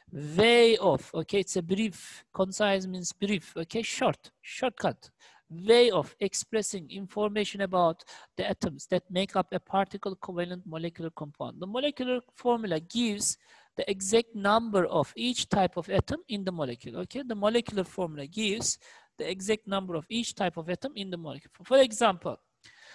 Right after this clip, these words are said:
I gave you the example of two-methyl propane. Two-methyl propane, and then this is our molecular formula. Okay, C four H ten. This four represents we have four carbons, and then this ten represents we have ten hydrogens. And when they come together in a form, that's what we call as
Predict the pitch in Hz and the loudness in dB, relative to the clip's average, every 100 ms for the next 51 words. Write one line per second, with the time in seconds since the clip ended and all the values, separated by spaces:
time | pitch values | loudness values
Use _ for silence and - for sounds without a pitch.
0 | - - - - _ _ - - _ 226 | -20 -20 -20 -20 _ _ -20 -20 _ 4
1 | 247 269 262 254 240 220 240 233 233 220 | 6 4 4 4 4 6 6 8 6 6
2 | 220 - 254 233 226 226 214 208 208 220 | 0 -4 -2 -2 2 6 6 4 2 -2
3 | 214 208 139 - 247 240 - 233 214 - | 2 0 0 -6 -6 -4 0 2 2 0
4 | 208 202 208 247 254 190 185 185 185 185 | -6 -2 -4 -4 -4 -6 -2 -4 -4 -8
5 | 185 185 180 175 165 160 185 - 190 180 | -8 -2 0 2 0 -4 -6 -6 -8 -8
6 | - 156 139 127 165 226 180 170 196 190 | -6 -6 -4 -2 -2 -2 -6 -4 -4 -2
7 | - 247 247 - 240 190 196 - - 214 | -2 -2 -2 0 2 4 2 2 -2 -4
8 | 226 226 - 240 233 226 226 214 214 208 | -4 -8 -8 -4 -2 -2 -4 -4 -2 -6
9 | - 202 196 170 196 226 - 240 254 262 | -6 -2 -2 -4 -6 -4 -2 -2 -2 -8
10 | 320 - 190 185 190 185 196 - 214 190 | -12 -8 -8 -2 -4 -4 -10 -6 -6 -6
11 | 185 190 190 180 175 180 180 185 185 160 | -8 -8 -8 -10 -8 -4 -4 -4 -6 -6
12 | 165 147 143 165 185 202 208 233 - 240 | -6 -10 -10 -12 -8 -8 -6 -6 -4 -4
13 | 240 214 214 175 180 196 - 214 208 208 | -6 -4 -4 -4 -6 -6 -4 -4 -2 -4
14 | 202 - 208 214 - 220 202 185 185 - | -8 -6 -8 -8 -8 -2 -2 0 -2 -2